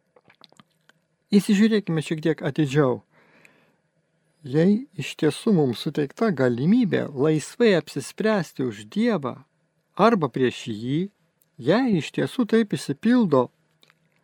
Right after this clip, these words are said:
Dievo kuriamoji meilė mums, vadinasi, mūsų apsisprendimai turi būti atsiliepimai į kvietimus, o ne į prievartą, manipuliavimą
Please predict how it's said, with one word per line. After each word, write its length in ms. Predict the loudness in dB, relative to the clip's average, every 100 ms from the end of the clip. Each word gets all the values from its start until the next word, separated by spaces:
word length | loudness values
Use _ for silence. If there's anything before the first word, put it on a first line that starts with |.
| _ -16
Dievo 500 | 0 4 4 2 0
kuriamoji 600 | 2 4 4 4 2 0
meilė 480 | 0 0 0 0 0
mums, 460 | 0 0 -2 -8 _ _ _ _ _ _ _ _ _ _
vadinasi, 800 | 0 4 4 4 4 2 2 4
mūsų 320 | 4 2 0
apsisprendimai 840 | -4 -2 -4 0 2 2 0 0 0
turi 240 | -2 -2 0
būti 400 | -2 -4 -6 -8 _ _ _ _ _ _ -4
atsiliepimai 840 | -4 0 2 2 2 -2 0 0 -2
į 160 | -4 -2
kvietimus, 800 | 2 2 2 2 2 0 -4 -20 _ _ _ _ _ _ _ _ _ _ _ -20 _ _ _
o 140 | 4 6
ne 220 | 6 2
į 80 | 0
prievartą, 560 | 0 2 2 -2 0 0
manipuliavimą 800 | 0 0 0 0 0 0 0